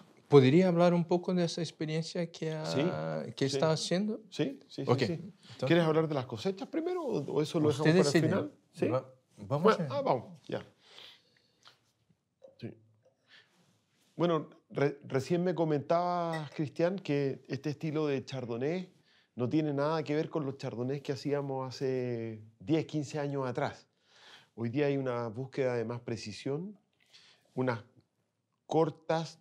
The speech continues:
Speaker 2: más tempranas, donde tratamos de buscar la, la acidez natural, eh, con mucho más precisión. Y la veintitrés es una cosecha fría,
Speaker 1: Ok.
Speaker 2: muy fría.
Speaker 1: Ok.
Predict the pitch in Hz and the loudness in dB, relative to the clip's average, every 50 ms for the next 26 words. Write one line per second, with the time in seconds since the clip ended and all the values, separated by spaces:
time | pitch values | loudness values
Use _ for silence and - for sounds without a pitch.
0 | _ _ - 135 131 139 135 - - 139 123 120 - 139 131 127 139 147 175 208 | _ _ -6 -4 -4 -4 -4 -2 -2 -2 -2 -2 -2 -2 -2 -2 -2 -4 -6 -8
1 | 208 - _ _ _ - - 123 127 120 104 127 123 120 123 - 110 135 135 139 | -10 -14 _ _ _ -6 -2 -2 -2 0 0 0 0 0 -2 -6 -4 -4 -2 -2
2 | 143 135 127 127 120 113 107 - - 139 127 120 120 117 110 - _ _ - 110 | -2 -2 -2 -2 -2 -2 -6 -6 -6 -6 -6 -4 -8 -10 -10 -12 _ _ -10 -8
3 | 107 107 107 107 - - 120 117 127 127 123 123 123 113 - 110 104 135 139 147 | -8 -6 -8 -10 -6 -4 -2 -2 -2 -2 -2 -4 -6 -6 -4 -4 -4 -2 -2 0
4 | 170 190 214 - - _ _ _ _ _ _ _ _ _ _ _ _ - 117 117 | -2 -2 -4 -8 -14 _ _ _ _ _ _ _ _ _ _ _ _ -4 -2 0
5 | 113 113 110 107 - - _ _ _ _ _ _ _ _ _ _ _ _ - - | 0 0 -2 -4 -6 -14 _ _ _ _ _ _ _ _ _ _ _ _ -20 -14
6 | _ - 123 113 110 107 107 107 104 107 120 160 185 185 175 170 160 156 143 131 | _ -4 -4 -4 -4 -6 -8 -8 -8 -2 4 4 4 4 4 2 2 2 2 0
7 | - - - - - _ _ _ _ _ _ _ _ - - _ - 131 120 - | -4 -8 -12 -14 -18 _ _ _ _ _ _ _ _ -20 -6 _ 0 0 0 -2
8 | 127 113 - - 127 131 156 190 285 - - _ _ _ _ _ _ _ _ _ | -4 -6 -4 -2 -2 -2 -2 -2 -6 -10 -16 _ _ _ _ _ _ _ _ _
9 | _ _ _ _ _ _ _ _ _ _ _ _ _ _ - 120 123 127 127 131 | _ _ _ _ _ _ _ _ _ _ _ _ _ _ -4 -2 0 0 0 0
10 | 139 143 139 - - _ _ _ _ _ _ _ _ _ - 120 131 131 151 180 | 0 -2 -4 -6 -14 _ _ _ _ _ _ _ _ _ 0 0 2 4 4 2
11 | 190 - - 208 151 190 220 247 240 - 220 175 156 180 165 160 143 151 131 160 | 2 0 0 -2 2 2 2 2 2 0 -2 -2 -2 -4 -4 -4 -4 -6 -6 -8
12 | 151 - 127 117 - - 143 139 123 120 - - - 113 110 104 - - 90 - | -8 -8 -10 -10 -6 -4 -2 -2 -2 -2 -6 -6 -4 -4 -4 -4 -6 -8 -12 -6
13 | - 143 160 175 156 - - 110 - - - _ _ - - | 2 6 6 6 6 4 0 -6 -6 -8 -12 _ _ -16 -16